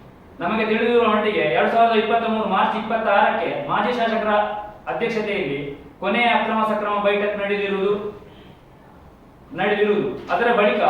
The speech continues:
ಶಾಸಕರು ಯಾರು ಎನ್ನುವುದನ್ನು ನೀವು ತಿಳಿದುಕೊಳ್ಳಿ. ಡಿ ವಿ ಸದಾನಂದ ಗೌಡರು, ಮಲ್ಲಿಕಾ ಪ್ರಸಾದ್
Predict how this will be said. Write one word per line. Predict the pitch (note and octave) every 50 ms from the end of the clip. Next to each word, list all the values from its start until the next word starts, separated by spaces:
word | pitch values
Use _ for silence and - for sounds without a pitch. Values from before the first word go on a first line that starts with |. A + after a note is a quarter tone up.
| D3+ D3+ D3+ - - - - - -
ಶಾಸಕರು | G3+ G#3+ G#3+ A#3 B3 A#3+ A#3 G#3+ G3+
ಯಾರು | G3 G3+ A3 A3+ A#3
ಎನ್ನುವುದನ್ನು | A3+ A3 A3 A3 F#3+ G#3 G#3 G#3
ನೀವು | G#3 G#3+ G#3+ A3 G#3
ತಿಳಿದುಕೊಳ್ಳಿ. | G3+ G3+ G3+ G#3 F#3 D#3+ - - - - - - - - - - - - - - - - - -
ಡಿ | A3 A3
ವಿ | A#3+ A#3
ಸದಾನಂದ | A3 G#3+ G#3 A3+ A#3 A3+ A3+ A3 A3
ಗೌಡರು, | A3 G#3+ G#3 G#3+ G#3+ G#3+ A3 A3 A3 - A3
ಮಲ್ಲಿಕಾ | G#3+ A3 G#3+ A#3 A#3
ಪ್ರಸಾದ್ | A3 A3 A3 A3 G#3+ G#3+ G#3+ G#3+